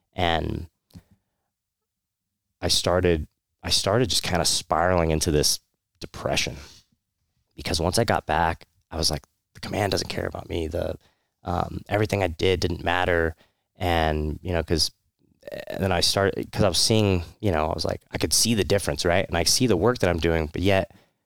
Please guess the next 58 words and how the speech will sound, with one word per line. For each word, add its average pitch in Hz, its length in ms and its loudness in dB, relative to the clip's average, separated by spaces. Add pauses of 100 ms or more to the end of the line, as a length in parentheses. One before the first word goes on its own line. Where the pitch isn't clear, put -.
(540)
they 101 100 2
were 90 100 0
gonna 87 280 0
end 90 200 0
that 85 140 0
mission 85 280 0
there. 73 240 -6 (260)
So - 140 -4
all 107 220 2
the 104 80 2
stuff - 220 0
that 85 100 0
we 90 80 0
did 92 420 0 (160)
was - 80 -4
just - 140 0
gonna 92 120 -2
fall - 360 -2 (120)
to 101 80 -6
crap - 280 -4
again, - 320 -6 (340)
right? 90 260 0 (600)
And 95 100 -4
so 107 160 4
I 98 60 4
was 92 160 4
like, 85 240 0 (180)
"Well, 87 120 -10
that 107 180 0
didn't 98 200 -4
matter 95 240 0
anyways. 90 220 0
I 87 140 -4
wasted 95 340 0
all - 120 -6
this - 140 -4
time 92 320 -2
and 85 180 -6 (120)
w-, - 180 -12 (580)
wasted 101 260 2
all 101 100 4
these 90 180 0
years 95 280 0
with 87 160 -6
my 87 80 -2
kids. 92 580 -2
They 95 100 -4
never 104 240 2
saw 95 280 0
me, 95 80 -2
and 87 80 0
I 87 80 -2
don't 98 220 -2
even 90 280 -2
know 92 200 2
who 92 160 0
they 85 160 0
are." 90 360 0